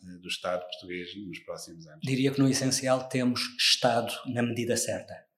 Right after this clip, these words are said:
Speaker 1: Nós
Speaker 2: Nem precisamos de muito mais Estado, nem de muito menos Estado.
Speaker 1: A vi-, a visão política e económica que estava naquele documento mantém-se válida hoje. Nós precisamos do Estado. O Estado é o garante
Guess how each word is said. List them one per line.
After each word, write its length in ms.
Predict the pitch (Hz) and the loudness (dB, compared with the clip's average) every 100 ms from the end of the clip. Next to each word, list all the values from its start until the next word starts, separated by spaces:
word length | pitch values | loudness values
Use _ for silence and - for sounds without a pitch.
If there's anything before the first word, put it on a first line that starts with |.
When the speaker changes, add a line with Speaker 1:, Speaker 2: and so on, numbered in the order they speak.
| _ _ | _ _
Speaker 1:
Nós 540 | 120 113 117 117 110 117 | -2 0 2 4 4 6
Speaker 2:
Nem 160 | 139 | 6
precisamos 480 | 135 143 127 139 127 | 6 4 8 6 6
de 100 | 120 | 6
muito 240 | 135 139 | 8 8
mais 220 | 127 127 - | 6 4 2
Estado, 480 | - 139 135 120 | 4 6 6 4
nem 180 | 120 123 | 2 2
de 80 | 117 | 2
muito 240 | 117 117 | 0 0
menos 220 | 117 113 110 | -2 -2 -2
Estado. 360 | - 98 90 - - 92 - - | -4 -6 -6 -12 -18 -18 -18 -2
Speaker 1:
A 60 | 117 | 0
vi-, 200 | 113 131 | 2 2
a 80 | 110 | 2
visão 640 | 120 117 131 123 107 - | 2 4 6 4 0 -8
política 680 | 113 110 135 139 135 - 113 | -6 4 6 6 2 -2 0
e 340 | 104 113 117 | 0 0 -4
económica 680 | 107 107 113 110 104 104 101 | -6 -2 0 0 -2 -2 -6
que 100 | - | -4
estava 720 | - 107 101 104 104 110 - | 2 4 4 4 2 2 -2
naquele 320 | 123 - 101 - | -6 -4 -6 -8
documento 420 | - 104 101 101 | -4 -2 -2 -2
mantém-se 420 | 98 98 98 - | -4 -4 -6 0
válida 400 | 101 98 95 98 | 2 4 2 0
hoje. 400 | 98 113 - 131 135 131 - | 4 6 6 2 -2 -4 -6
Nós 180 | 104 101 | -4 -4
precisamos 760 | - - 104 92 104 98 95 92 95 | -6 -6 -4 0 2 2 0 -4 -10
do 120 | - 87 | -12 -6
Estado. 520 | - 98 104 117 - - - - - | 2 6 6 6 2 -6 -12 -16 -8
O 20 | |
Estado 360 | - 110 104 | 0 2 4
é 20 | 104 | 4
o 140 | 95 | 4
garante 500 | 98 95 104 101 - | 2 4 4 2 -2